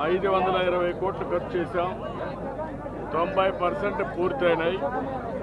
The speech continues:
రెండు వేల పద్నాలుగు నుంచి అందరి నీవా పైన నేను శ్రద్ధ పెట్టి, తద్వారా పై నుంచి జీడిపల్లి దగ్గర నుంచి గొల్లపల్లి దగ్గర నుంచి అన్ని కాలువలు, అన్ని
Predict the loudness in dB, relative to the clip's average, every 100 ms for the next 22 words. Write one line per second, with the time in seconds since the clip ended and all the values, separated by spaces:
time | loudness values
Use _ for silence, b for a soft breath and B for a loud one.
0 | -6 -8 -6 -4 -4 -4 -4 0 2 2
1 | 2 6 6 8 6 4 0 2 2 2
2 | 0 0 -2 -2 -4 -4 -8 -8 -8 -8
3 | -6 -6 -6 -4 -4 -2 -2 0 0 0
4 | 0 4 4 4 2 2 2 0 -4 -6
5 | -6 -6 -6 -6 -8 -8 -6 -2 0 0
6 | 0 0 2 2 2 0 0 0 -4 -6
7 | -8 -8 -8 -8 -8 -8 -8 -8 -2 -2
8 | 2 6 6 6 4 0 2 0 -2 -4
9 | -2 2 2 2 2 2 2 0 0 0
10 | 0 2 2 2 2 0 0 0 -2 -4
11 | -2 0 0 -2 -2 2 4 4 4 2
12 | 0 0 -6 -8 -8 -6 -6 -6 -6 -4
13 | -2 -2 0